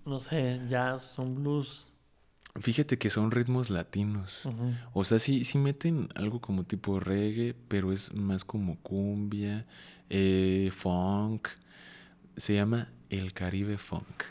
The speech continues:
Speaker 1: El Caribe
Speaker 2: Sí,
Speaker 1: Funk.
Speaker 2: no, de hecho se los recomiendo así,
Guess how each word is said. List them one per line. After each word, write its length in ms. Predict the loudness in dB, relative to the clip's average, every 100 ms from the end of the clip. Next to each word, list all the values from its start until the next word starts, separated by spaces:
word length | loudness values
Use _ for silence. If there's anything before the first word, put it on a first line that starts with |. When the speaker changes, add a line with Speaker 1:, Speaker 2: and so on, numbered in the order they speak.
| -14 -12 -8
Speaker 1:
El 140 | -4
Caribe 420 | -2 2 6 6
Speaker 2:
Sí, 320 | 6 6 6
Speaker 1:
Funk. 60 | 6
Speaker 2:
no, 260 | 6 4 4
de 80 |
hecho 180 | 2 0
se 120 | 0
los 180 | 0 0
recomiendo 600 | -2 -4 -2 0 0 0
así, 440 | -2 -2 -4 -4